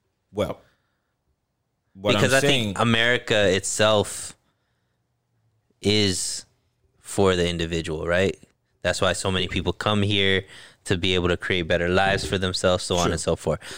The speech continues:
Speaker 1: Sure.
Speaker 2: So the system is meant to help the individual create. You have the opportunity here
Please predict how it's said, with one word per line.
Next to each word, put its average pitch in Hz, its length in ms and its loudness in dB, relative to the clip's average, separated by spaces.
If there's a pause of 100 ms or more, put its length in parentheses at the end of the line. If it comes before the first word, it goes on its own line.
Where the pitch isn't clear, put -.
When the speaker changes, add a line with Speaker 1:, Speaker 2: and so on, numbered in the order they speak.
Speaker 1:
Sure. 101 80 -6
Speaker 2:
So 104 100 0
the 101 80 2
system 113 520 -2
is 110 420 0
meant 92 360 -2 (460)
to 101 140 -2
help 95 280 0
the 95 200 -2
individual 90 640 0
create. 92 540 -2 (420)
You 101 160 2
have 98 240 2
the 98 140 2
opportunity 90 680 -2
here 90 480 0